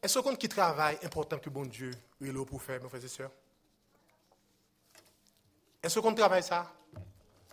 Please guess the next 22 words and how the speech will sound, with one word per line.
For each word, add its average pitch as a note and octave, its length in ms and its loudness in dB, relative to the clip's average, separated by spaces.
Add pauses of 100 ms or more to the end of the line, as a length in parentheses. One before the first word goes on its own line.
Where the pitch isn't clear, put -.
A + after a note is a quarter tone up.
(1800)
Listen. E3 260 -6 (1200)
Peut-être A#3 400 4
que G#3 280 2 (640)
son - 240 0
problème F#3+ 380 4
de E3+ 100 4
cœur E3 420 4
que - 60 -20
vous D#3+ 80 2
êtes D3+ 60 -2
capable B2+ 220 -2
de A2+ 60 -12
gagner. G2+ 160 -12 (2500)
Sous - 200 0
poko G3+ 420 4
wè E3+ 340 4
qui - 120 -4
travaille C3 400 0
ou A#2+ 80 -10
rien A2+ 120 -12
pour - 160 -20
faire. - 240 -20